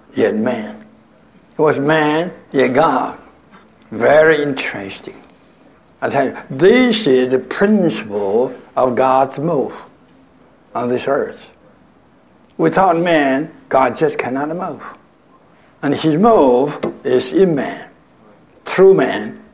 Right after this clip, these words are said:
and to make man him. In the four Gospels, all the high priests, the elders, the scribes, uh, even the, uh, Roman officials, they don't know what Jesus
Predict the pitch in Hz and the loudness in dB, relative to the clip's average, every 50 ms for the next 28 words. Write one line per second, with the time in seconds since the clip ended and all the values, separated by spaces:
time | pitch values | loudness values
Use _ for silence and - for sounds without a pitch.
0 | _ _ - 131 135 131 131 - 127 131 139 170 175 170 170 147 147 175 190 170 | _ _ -4 -2 -2 -2 -2 -2 -2 0 0 0 0 0 0 0 -2 0 0 -2
1 | 139 117 110 107 95 104 120 131 - - - - - - 190 190 156 143 127 - | -2 -2 -4 -6 -6 -8 -10 -10 -12 -14 -20 -20 -6 0 2 2 2 2 0 -8
2 | - - - - _ _ _ _ _ _ _ _ _ _ _ _ _ _ _ _ | -12 -18 -20 -20 _ _ _ _ _ _ _ _ _ _ _ _ _ _ _ _
3 | - - 147 147 135 123 - - 196 208 208 214 208 202 202 196 185 170 - - | -6 -2 0 0 0 0 0 2 4 4 4 4 2 0 -2 0 -2 -2 -2 -4
4 | - 113 107 107 107 117 131 - - - - - - - - - - - - 113 | -6 -6 -4 -4 -2 -4 -4 -6 -10 -14 -16 -18 -20 -20 -20 -20 -14 -6 0 2
5 | 135 156 165 170 175 175 156 160 - - - - 156 160 156 156 156 - - 151 | 4 6 6 6 4 4 2 2 0 0 0 0 0 0 0 -2 -4 -2 0 2
6 | 147 151 151 151 151 143 - - - 117 110 - - 139 160 151 143 143 156 156 | 2 2 2 0 -2 -4 -6 -8 -8 -8 -6 -2 0 0 2 2 2 2 2 2
7 | 156 156 165 180 143 135 131 - - - - - - - 147 147 143 151 156 147 | 2 0 0 -2 -4 -6 -8 -10 -10 -14 -12 -12 -10 -4 -2 0 2 2 2 2
8 | 147 151 151 147 147 151 - - - - - - - - - - - - 135 131 | 2 2 2 0 -2 -4 -10 -12 -16 -20 -20 -20 -20 -20 -20 -20 -12 -8 -4 -4
9 | 135 135 151 165 139 156 147 139 131 143 139 135 139 131 127 123 123 120 120 139 | 0 0 2 2 2 2 0 2 2 2 2 2 2 2 2 2 2 2 2 2
10 | 151 156 147 143 139 143 - - 117 117 - 165 160 - - 147 143 147 151 147 | 2 2 2 0 -4 -4 -2 -2 -2 0 0 0 0 0 2 2 2 4 2 2
11 | 147 139 - - - - - - - - - - - 180 208 208 208 226 233 220 | -2 -4 -6 -10 -14 -20 -20 -20 -20 -20 -12 -4 0 2 2 2 4 2 2 2
12 | 214 214 214 226 262 294 269 262 262 240 196 156 123 107 - - - - - - | 2 4 4 4 4 4 2 2 0 0 0 0 0 -2 -4 -4 -6 -6 -6 -8
13 | - - - - - - - 170 180 175 180 - - 139 123 123 156 170 165 151 | -18 -20 -20 -16 -10 -4 0 2 4 4 2 2 -2 -6 -6 -2 0 0 0 0
14 | 127 117 110 - - - - - | -2 -4 -6 -10 -12 -14 -14 -18